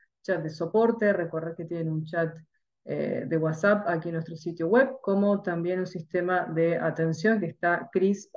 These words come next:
acá al ladito. Eh, antes que nada, aclarar que los libros que se compran desde nuestro sitio web son digitales. La opción digital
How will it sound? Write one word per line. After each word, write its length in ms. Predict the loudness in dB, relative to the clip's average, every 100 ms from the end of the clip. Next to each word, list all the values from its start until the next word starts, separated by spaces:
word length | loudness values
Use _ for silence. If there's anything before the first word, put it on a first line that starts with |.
| -4
acá 400 | 0 2 4 2
al 240 | 2 2
ladito. 460 | 2 0 -4 -8 -12 _ _ _ _ _ _ 2
Eh, 160 | 6 8
antes 260 | 8 8
que 100 | 8
nada, 180 | 8 8
aclarar 440 | 6 8 6 6
que 300 | 4 4 4
los 260 | 2 -2 -2
libros 340 | 0 4 4 2
que 60 |
se 200 | -4 -4
compran 560 | -4 -4 -2 0 0 2
desde 340 | 2 2 -2
nuestro 320 | -2 -4 -4
sitio 600 | -4 -2 -2 2 6 6
web 340 | 6 6 6 4
son 440 | -6 -4 -4 -4
digitales. 800 | -2 0 4 6 8 6 -2 -10 -10
La 140 | -10
opción 280 | -4 -4 -2
digital 500 | -4 6 8 8